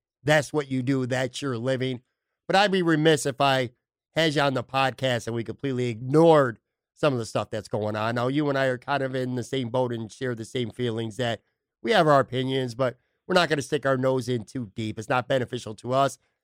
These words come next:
not beneficial to the cause or anything like that. But I do wanna start here because, all right, so I'm down here, as everyone knows, in Bradenton, Florida.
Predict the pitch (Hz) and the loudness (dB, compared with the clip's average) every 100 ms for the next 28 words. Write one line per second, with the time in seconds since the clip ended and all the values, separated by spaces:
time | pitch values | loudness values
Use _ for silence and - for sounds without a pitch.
0 | _ 135 123 135 117 127 120 113 117 101 | _ -2 0 0 0 -4 -6 -8 -10 -12
1 | - 135 120 110 117 113 113 113 110 98 | -2 0 0 -2 -6 -6 -6 -6 -6 -6
2 | 117 101 _ _ _ _ - 202 202 339 | -8 -8 _ _ _ _ 0 2 4 4
3 | 247 143 - 135 117 120 123 143 143 123 | 4 2 0 0 0 -2 -2 0 0 -2
4 | _ _ _ _ _ 175 139 120 - 156 | _ _ _ _ _ 2 2 0 2 4
5 | 143 - 143 147 143 143 147 139 127 123 | 4 2 2 2 2 4 2 2 0 0
6 | 131 135 117 131 127 117 143 135 127 143 | 0 0 0 -2 -4 -2 0 0 -6 -8
7 | - 220 147 | 2 4 4